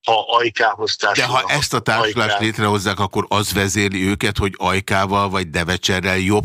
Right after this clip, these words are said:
Speaker 2: pénzügyi feltételekkel tudnak majd megegyezni?
Speaker 1: Akár ez, akár az, hogy jobb egészségügyi szolgáltatást kapnak a pénzükért.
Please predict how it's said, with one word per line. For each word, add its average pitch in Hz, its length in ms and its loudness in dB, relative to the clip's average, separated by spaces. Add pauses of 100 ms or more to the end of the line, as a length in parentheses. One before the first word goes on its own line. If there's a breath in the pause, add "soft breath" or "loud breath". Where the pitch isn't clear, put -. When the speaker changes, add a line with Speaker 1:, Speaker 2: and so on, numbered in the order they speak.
(300)
Speaker 2:
pénzügyi 101 480 0
feltételekkel 87 840 -2
tudnak 85 400 -4
majd 80 220 -2
megegyezni? - 760 -6 (540)
Speaker 1:
Akár 101 380 2
ez, 127 360 0
akár 110 340 0
az, 110 200 -2
hogy 107 140 -4
jobb 101 200 -2
egészségügyi 98 600 -2
szolgáltatást 92 800 -4
kapnak 87 340 -6
a 87 40 -10
pénzükért. 87 760 -6